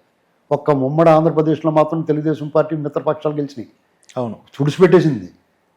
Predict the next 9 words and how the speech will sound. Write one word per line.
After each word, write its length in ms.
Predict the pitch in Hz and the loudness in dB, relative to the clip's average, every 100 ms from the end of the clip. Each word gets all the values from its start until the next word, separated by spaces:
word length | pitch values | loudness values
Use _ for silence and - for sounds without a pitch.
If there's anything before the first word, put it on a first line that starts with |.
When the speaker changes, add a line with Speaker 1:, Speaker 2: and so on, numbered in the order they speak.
| 117 | -12
Speaker 1:
ఇందిరాగాంధీ 920 | 120 156 170 170 170 165 165 165 165 | -2 4 8 8 8 6 4 2 4
గారు 200 | 170 160 | 4 4
సానుభూతి 760 | - 127 156 165 156 165 165 | 0 0 2 0 -2 -4 -2
పవనాలకు 520 | 165 156 160 165 156 | 2 2 4 4 2
ఎదురొడ్డి, 560 | 151 170 160 175 156 165 | 2 2 2 2 2 2
ఆ 80 | 147 | 0
గాలికి 640 | 123 110 131 170 185 175 | -2 -4 2 2 2 -2
ఎదురొడ్డి 280 | 165 180 160 | -6 -6 -4
నిలబడింది. 460 | 151 143 110 85 | -4 -6 -10 -18